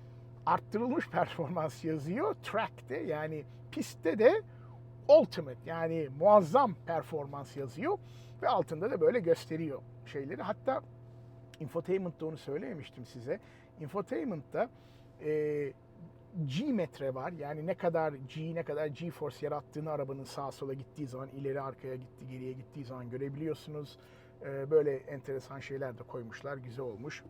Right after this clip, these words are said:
<clears throat> E, istediğiniz her dakika şeyi görebiliyorsunuz. E, arabadaki, arabanın tekerlerinin, e, basıncını görebiliyorsunuz. O da her zaman için böyle performans arabalarında güzeldir. Neyse efendim, gelin bakalım. Tabii bunun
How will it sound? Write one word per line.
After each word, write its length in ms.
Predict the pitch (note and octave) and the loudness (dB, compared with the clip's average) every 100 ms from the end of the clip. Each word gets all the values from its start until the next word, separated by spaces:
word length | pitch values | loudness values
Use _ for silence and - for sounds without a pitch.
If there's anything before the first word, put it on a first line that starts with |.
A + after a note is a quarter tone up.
| - | -4
<clears throat> 200 | F3 C#3+ - - - - - - | -4 -4 -12 -20 -20 -20 -14 -6
E, 220 | C#3+ C#3+ - | -4 -4 -6
istediğiniz 540 | - - E3+ G3+ G#3 | -8 -4 -2 -2 -2
her 240 | - A#3 F#3+ | -4 -4 0
dakika 340 | E3 - G3+ | -2 -2 -4
şeyi 240 | - D3+ E3+ | -2 -4 -2
görebiliyorsunuz. 880 | C#3+ B2 A#2+ A#2 - G#2+ D#3+ - - - - - - - - | -2 -4 -6 -10 -10 -14 -14 -16 -20 -20 -20 -20 -20 -20 -12
E, 280 | B2+ A#2 A2 A2 | -10 -8 -10 -8
arabadaki, 640 | C3+ C3+ C3+ C3+ - F#3 - - | -6 -4 -4 -6 -6 -10 -10 -12
arabanın 320 | C3 C3+ D#3+ | -8 -6 -8
tekerlerinin, 1040 | - C3+ - C#3 C3+ C#3 E3 G#3 B3 D4+ C4+ | -10 -14 -8 -6 -4 -2 -2 -2 -2 -4 -8
e, 800 | D#3 D3 C#3+ C3+ C3+ - C3 B2+ | -8 -6 -6 -6 -8 -8 -10 -8
basıncını 500 | C#3 - D#3 C3 D#3 C#3+ | -8 -8 -8 -6 -6 -8
görebiliyorsunuz. 680 | B2+ A#2+ A2+ G#2+ F#2+ C3 C3 | -8 -8 -8 -10 -10 -12 -8
O 100 | B2+ | -8
da 60 | A2+ | -6
her 140 | A#2+ | -8
zaman 260 | A#2 A#2+ A#2+ | -8 -10 -10
için 320 | A#2 C3 A2+ | -10 -10 -6
böyle 160 | A#2 | -6
performans 720 | A#2+ - B2 - B2 B2+ B2 B2+ | -6 -10 -10 -8 -8 -8 -10 -10
arabalarında 440 | B2 B2 A#2+ A#2+ | -8 -10 -10 -8
güzeldir. 480 | D#3 C#3+ B2+ F3 D#4 - - - | -8 -6 -6 -6 -10 -12 -10 -2
Neyse 260 | G4 - | 0 2
efendim, 300 | F3 D#3 C#3+ A3 | -2 -2 -6 -2
gelin 240 | E4+ F#3 | -2 0
bakalım. 340 | D#3 D#3 B3+ - - - - | 0 2 0 0 -12 -20 -4
Tabii 140 | G#3 F3+ | 0 0
bunun 340 | F#3 F#3+ F#3 | 2 0 -2